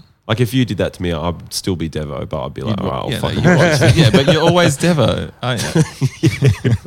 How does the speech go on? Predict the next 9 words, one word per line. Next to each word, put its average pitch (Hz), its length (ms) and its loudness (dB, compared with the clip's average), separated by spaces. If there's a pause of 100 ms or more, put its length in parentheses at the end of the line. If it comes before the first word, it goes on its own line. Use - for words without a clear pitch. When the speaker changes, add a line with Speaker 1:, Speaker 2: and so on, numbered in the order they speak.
(640)
Speaker 2:
I, 147 260 0 (100)
I 135 40 4
know 156 220 2
I 110 200 4
am. 95 300 -4
Speaker 1:
<laughs> 120 340 -6
Yeah. 117 140 -10 (840)
Yeah. 82 360 -2 (1000)
Yeah. 82 300 -2